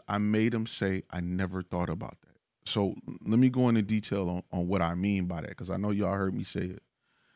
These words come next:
And I'm just gonna be one hundred with y'all. Like, that's, this platform is for me to be one hundred. We think of Spectrum as a billion dollar company. However, at the level where they're creating training videos,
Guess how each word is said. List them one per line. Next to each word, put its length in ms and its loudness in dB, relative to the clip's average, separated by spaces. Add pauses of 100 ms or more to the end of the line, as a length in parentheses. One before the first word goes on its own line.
(840)
And 240 6 (100)
I'm 100 4
just 200 4
gonna 180 2
be 160 2
one 240 2
hundred 260 4
with 180 -6
y'all. 180 -6
Like, 160 -10 (160)
that's, 320 -2 (440)
this 140 -4
platform 580 0
is 100 2
for 120 -2
me 160 6
to 80 2
be 160 0
one 240 -4
hundred. 320 -2 (580)
We 140 6
think 240 2
of 80 2
Spectrum 480 2
as 120 -2
a 60 4
billion 420 4
dollar 260 0
company. 580 -4 (220)
However, 640 4 (560)
at 140 -4
the 100 0
level 460 2
where 120 2
they're 160 2
creating 680 -2 (180)
training 500 0
videos, 600 -4